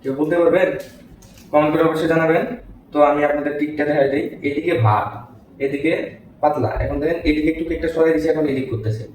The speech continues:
আবার যখন এদিকে একটু সরাই দিব, এ-, এখন পর্যন্ত এদিকেই বেশি আছে। এই, আবার যখন এদিকে সরাবো তখন এদিকে ঘুরবে। তো এগুলা কেক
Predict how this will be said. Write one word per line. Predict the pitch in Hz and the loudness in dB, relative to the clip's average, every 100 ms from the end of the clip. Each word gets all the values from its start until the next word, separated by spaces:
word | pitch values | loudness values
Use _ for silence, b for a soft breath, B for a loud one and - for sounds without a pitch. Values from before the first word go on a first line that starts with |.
| - B B B - - | -20 B B B -20 -4
আবার | 131 147 151 | 2 2 2
যখন | 160 165 - | -2 -4 -6
এদিকে | 156 165 170 | -4 -2 -2
একটু | 170 175 | -6 -2
সরাই | 170 165 | 0 0
দিব, | 175 131 - - - - - - - - - - - - | 0 -2 -4 -10 -18 -20 -20 -20 -20 -20 -20 -20 -20 -6
এ-, | - - | -2 2
এখন | 180 180 | 2 2
পর্যন্ত | 185 185 190 | 0 0 0
এদিকেই | 156 151 156 143 | 0 0 2 0
বেশি | 127 113 | 0 -4
আছে। | 110 - - - - - - - - - - - - - - - - - - 107 | -6 -12 -18 -20 -20 -20 -20 -20 -20 -20 -20 -20 -20 -20 -20 -20 -20 -20 -10 -8
এই, | - - - - | -8 -12 -20 -10
আবার | 113 135 | -4 -2
যখন | 143 160 | 0 2
এদিকে | 165 180 190 | 2 2 2
সরাবো | 190 190 208 | 4 2 2
তখন | 170 147 | 0 -2
এদিকে | 123 113 | 0 -2
ঘুরবে। | 98 95 90 - - - - - - - - - - | -2 -6 -8 -10 -20 -20 -20 -20 -20 -20 -20 -20 -4
তো | 160 165 - - - | 0 0 -2 -14 -4
এগুলা | 151 175 196 | 0 2 2
কেক | 170 | -2